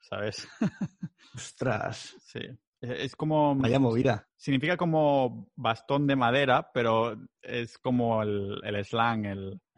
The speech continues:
Speaker 1: la jerga. Pau es, es pene. O sea que no es
Speaker 2: <laughs> Hostia, qué fuerte. No tenía ni idea, ¿eh?
Speaker 1: Mm. Mal, mal.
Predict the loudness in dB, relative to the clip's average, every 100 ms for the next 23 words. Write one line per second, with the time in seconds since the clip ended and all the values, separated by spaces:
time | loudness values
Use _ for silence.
0 | _ _ _ -8 -6 0 0 2 2 0
1 | -4 0 2 2 0 -4 -20 -20 -14 -10
2 | 0 0 2 0 0 -2 -2 -4 -6 -4
3 | -2 -4 -6 -4 0 0 -2 0 0 0
4 | -2 -2 -2 -12 -2 0 0 -2 -2 4
5 | 4 6 4 4 -2 -4 -12 -2 4 6
6 | 8 10 10 8 6 4 2 _ _ -4
7 | -2 -4 -6 _ _ _ -20 -20 -20 _
8 | _ _ -20 _ _ 0 2 2 2 0